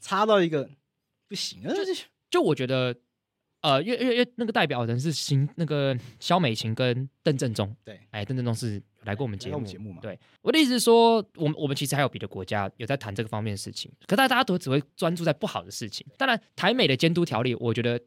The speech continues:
Speaker 2: 要怎么监督，但那个也是个 issue。但，但至少我觉得他对跟中国是不一样，因为美国并不是一个拿飞弹要，要打我们的，他是把飞弹卖给我们的一个，我觉得友善的一个，甚至是我们的好朋友的一个国家。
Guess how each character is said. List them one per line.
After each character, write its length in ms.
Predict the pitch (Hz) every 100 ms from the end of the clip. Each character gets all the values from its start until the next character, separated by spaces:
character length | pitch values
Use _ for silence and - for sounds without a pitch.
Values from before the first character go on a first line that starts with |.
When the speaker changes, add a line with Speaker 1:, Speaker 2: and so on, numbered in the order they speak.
| _
Speaker 2:
要 100 | 190
怎 100 | -
么 60 | 113
监 220 | 143 139
督， 160 | 139 139
但 100 | 196
那 100 | 208
个 80 | 247
也 80 | 117
是 120 | 123
个 80 | -
issue。 320 | 165 - - _
但， 160 | - 214
但 160 | 220
至 180 | 208 143
少 140 | 156 110
我 140 | 110
觉 60 | 113
得 20 |
他 80 | 147
对 140 | 151
跟 140 | 139 131
中 160 | 139
国 100 | 120
是 80 | 104
不 160 | 131 113
一 40 |
样， 120 | 113
因 40 | 120
为 40 |
美 160 | 165 117
国 120 | 120
并 160 | 190 156
不 100 | 120
是 140 | -
一 40 | 131
个 60 |
拿 140 | 113 110
飞 160 | 135
弹 120 | 127 127
要， 180 | 120 104 -
要 100 | 147
打 180 | 131 123
我 80 | 110
们 100 | 95
的， 100 | 101
他 140 | 160
是 60 | 165
把 100 | 104
飞 200 | - 175
弹 140 | 160
卖 160 | 175 120
给 100 | 117
我 100 | 107
们 180 | 101 92
的 160 | 92 -
一 60 |
个， 180 | 131 110 - _ _
我 120 | 131
觉 60 | 117
得 80 | 127
友 120 | 107
善 180 | 156 127
的 100 | 107
一 20 |
个， 240 | 101 107 -
甚 180 | - 180
至 80 | 143
是 200 | 156 135 _ -
我 100 | 123
们 100 | 110
的 60 | -
好 180 | 156
朋 160 | 123 127
友 100 | 131
的 60 | 110
一 40 |
个 80 | 113
国 180 | 104 98
家。 220 | 107